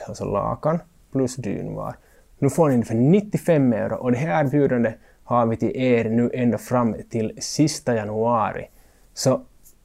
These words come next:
sats, jag lovar, pengarna är värt det. Prova dem. För vi älskar det helt enkelt. Men nu då till sista poddavsnittet för tvåtusen tjugoett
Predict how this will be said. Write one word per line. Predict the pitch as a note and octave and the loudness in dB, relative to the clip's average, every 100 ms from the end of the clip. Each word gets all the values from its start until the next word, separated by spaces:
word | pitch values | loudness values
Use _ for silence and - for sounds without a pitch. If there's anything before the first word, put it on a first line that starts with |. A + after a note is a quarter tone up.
| _ - - | _ -16 -4
sats, | C#3+ C#3 - | 0 0 -2
jag | A#2+ | 0
lovar, | C3 B2+ G#2 - | 2 2 -2 0
pengarna | C3+ B2+ A#2+ A2 | 0 2 0 0
är | |
värt | A2 A2+ G2+ - | 0 -2 -4 -6
det. | G2 - _ - _ - - - | -10 -10 _ -20 _ -20 -20 -4
Prova | F3 D3 F#2 | 0 2 0
dem. | - - _ _ _ - _ - - - - | -4 -14 _ _ _ -20 _ -16 -14 -10 -4
För | |
vi | A#2 C3 - - | 0 0 -2 -6
älskar | A2+ G#2+ - | -4 -4 -6
det | A#2 | -10
helt | - - | -10 -12
enkelt. | - - - - - - - - - | -14 -16 -20 -20 -20 -20 -20 -20 0
Men | B2+ E3 A2 - | 6 6 6 0
nu | C3+ E3+ D#3 | 4 6 8
då | A#2+ G#2+ - _ _ - | 6 2 -2 _ _ -2
till | B2+ A#2 - | 2 2 0
sista | - C#3 B2+ - | 0 0 0 -2
poddavsnittet | C#3 C3 A#2+ A2 - F#2+ - G#2 | 2 4 2 0 -2 -8 -8 -12
för | A2 | -4
tvåtusen | A2+ G#2+ G#2+ G#2 G2+ | -2 -2 -4 -10 -10
tjugoett | - A2 A2+ A2+ - - | -4 0 0 0 -6 -20